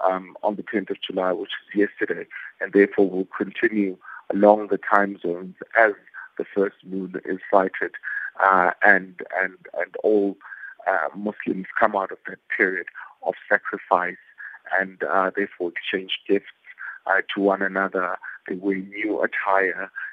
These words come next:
to, to, to signify, um, uh, you know, the, the, the, the twelfth month, uh,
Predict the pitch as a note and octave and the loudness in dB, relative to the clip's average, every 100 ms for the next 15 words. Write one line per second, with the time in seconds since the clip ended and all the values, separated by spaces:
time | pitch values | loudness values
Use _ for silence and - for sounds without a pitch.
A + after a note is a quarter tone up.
0 | _ - G#2+ G2 F#2 F2+ - F#2 - G2 | _ -6 -2 -2 -4 -10 -10 -10 -8 -4
1 | - - G#2 - G#2 F#2+ F2+ - - - | 0 0 -2 0 4 4 2 -6 -14 -14
2 | - - G2 F2+ F#2 F2 D#2 - F#2+ F2+ | -2 2 2 0 -4 -12 -14 -2 0 0
3 | E2+ - - F#2+ F#2 F#2 D#2+ - G2+ F#2+ | -2 -6 -8 -8 -6 -6 -6 -2 0 0
4 | F2 F2+ G2 F#2+ G2 - - - - _ | -4 -6 -6 -6 -8 -10 -12 -12 -14 _
5 | - - _ _ - - - A#2 A2 - | -8 -8 _ _ -12 -2 2 4 2 -6
6 | - G2 G#2 G2+ G#2 _ - - G2+ F#2+ | -16 -4 -2 -2 -6 _ -16 -6 -4 -2